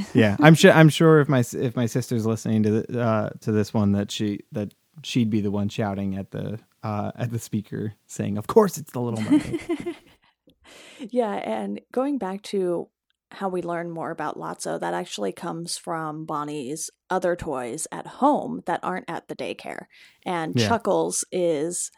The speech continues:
Speaker 2: one of the toys we really learn <laughs> Lotso's background from, which, you know, kind of a slightly creepy looking clown toy, but that's fine. And
Speaker 1: He, he weirdly, like, I,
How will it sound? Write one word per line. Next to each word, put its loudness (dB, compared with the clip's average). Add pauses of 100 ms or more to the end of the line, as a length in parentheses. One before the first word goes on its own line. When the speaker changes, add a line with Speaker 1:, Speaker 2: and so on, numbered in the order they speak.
(240)
Speaker 2:
one -2
of -2
the -2
toys -4
we -4 (180)
really -2
learn 0
<laughs> -10
Lotso's -6
background -6
from, -6
which, -6 (140)
you -2
know, -2
kind -2
of 0
a 2
slightly -2
creepy -2
looking -4
clown -4
toy, 0
but -6
that's -4
fine. -6
And -8
Speaker 1:
He, 0 (120)
he 2
weirdly, 2
like, 0 (180)
I, 2